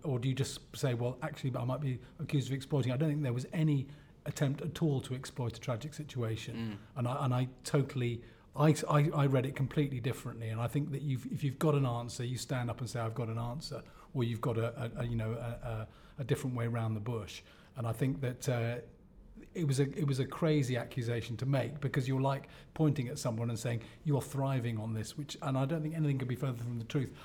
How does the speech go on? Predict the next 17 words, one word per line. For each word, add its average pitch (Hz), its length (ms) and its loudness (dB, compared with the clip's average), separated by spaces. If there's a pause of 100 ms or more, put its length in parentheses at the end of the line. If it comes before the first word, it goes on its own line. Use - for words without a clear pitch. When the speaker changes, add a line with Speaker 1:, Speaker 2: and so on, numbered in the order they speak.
Speaker 1:
I 156 100 2
took 170 240 2
that, - 340 -2
uh, 147 100 -6 (140)
when 160 140 4
I 156 60 4
saw 196 280 0
that - 220 -4
comment, 107 300 -4
I 123 60 0
thought 131 220 -2
it 135 60 -4
was 127 100 -2
incredibly 127 440 -2
naive 120 540 -4 (320)
to 139 80 -2
s-, - 140 -4